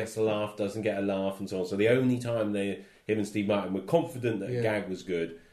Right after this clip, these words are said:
Speaker 2: Yeah.
Speaker 1: was after three consecutive
Speaker 2: Yeah,
Speaker 1: kind of
Speaker 2: yeah.
Speaker 1: laughs or no, you know, or no
Speaker 2: Yeah.
Speaker 1: laughs. So
Speaker 2: It is
Speaker 1: it,
Speaker 2: a,
Speaker 1: it's
Speaker 2: that process
Speaker 1: very tricky. Then,
Speaker 2: that
Speaker 1: then the wiser, if you see what I
Speaker 2: Yeah,
Speaker 1: mean,
Speaker 2: yeah.
Speaker 1: after a, after a lifetime doing it,
Speaker 2: That's
Speaker 1: they're
Speaker 2: the
Speaker 1: still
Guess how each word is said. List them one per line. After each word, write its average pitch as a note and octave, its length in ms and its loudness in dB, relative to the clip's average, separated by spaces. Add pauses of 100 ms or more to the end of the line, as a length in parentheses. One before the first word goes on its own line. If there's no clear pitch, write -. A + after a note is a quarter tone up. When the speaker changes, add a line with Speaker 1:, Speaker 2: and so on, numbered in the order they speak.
(140)
Speaker 2:
Yeah. B2 100 -4
Speaker 1:
was A2 100 0
after F#2 320 0
three G#2+ 460 0
consecutive G2 1000 -4
Speaker 2:
Yeah, C3 120 2
Speaker 1:
kind G2 180 4
of F#2+ 80 6
Speaker 2:
yeah. F#2+ 60 2
Speaker 1:
laughs G2 400 2
or G2 80 2
no, F#2+ 400 2
you A2 120 -2
know, D2+ 180 -2
or E2+ 160 0
no F2 200 -2
Speaker 2:
Yeah. A#2+ 200 0
Speaker 1:
laughs. - 160 -14
So F#2+ 160 -2 (200)
Speaker 2:
It G#3 140 2
is A3 120 6
Speaker 1:
it, A#3 100 12
Speaker 2:
a, F#3+ 240 2
Speaker 1:
it's G3 80 8
Speaker 2:
that G#3 180 6
process - 200 8
Speaker 1:
very D#3+ 140 6
tricky. F#2+ 240 -2
Then, E3 240 6
Speaker 2:
that F#3 120 6
Speaker 1:
then F3 80 2
the E3 100 8
wiser, D3+ 400 6
if - 100 -8
you A2+ 80 0
see - 60 12
what - 80 10
I - 40 8
Speaker 2:
Yeah, C#3+ 40 6
Speaker 1:
mean, C#3 180 8
Speaker 2:
yeah. B2 80 8
Speaker 1:
after B2+ 320 8
a, B2 220 4
after C3 260 6
a C3+ 40 10
lifetime A#2+ 680 4
doing D#2+ 280 0
it, - 20 6
Speaker 2:
That's A#3 160 8
Speaker 1:
they're G3 80 4
Speaker 2:
the A3 60 10
Speaker 1:
still - 120 6